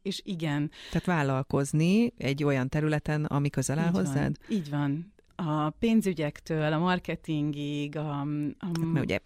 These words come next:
Speaker 2: E U-s projekteket is vittél,
Speaker 1: Igen.
Speaker 2: tehát, hogy ráláttál ennek az üzleti
Speaker 1: Tulajdonképpen az összes
Speaker 2: oldalára.
Speaker 1: tudást, amiket most te is említettél, azokat bele tudom tenni abba, ami a misszió. <laughs>
Speaker 2: Említetted, hogy ugye volt egy életünk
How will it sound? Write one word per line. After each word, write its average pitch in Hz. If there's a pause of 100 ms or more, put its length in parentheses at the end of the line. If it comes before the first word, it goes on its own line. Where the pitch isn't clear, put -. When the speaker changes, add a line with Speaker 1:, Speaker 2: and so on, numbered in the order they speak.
Speaker 2:
E 175
U-s 175
projekteket 156
is 151
vittél, 156
Speaker 1:
Igen. 160
Speaker 2:
tehát, 156
hogy 160
ráláttál 139
ennek 139
az 139
üzleti 147
Speaker 1:
Tulajdonképpen 143
az 175
összes -
Speaker 2:
oldalára. 143
Speaker 1:
tudást, 214
amiket 165
most 151
te 175
is 165
említettél, 208 (220)
azokat 214
bele 226
tudom 180
tenni 185
abba, 190 (360)
ami 233
a 208
misszió. 170 (640)
<laughs> 269
Speaker 2:
Említetted, 156
hogy 139
ugye 135
volt 147
egy 139
életünk 135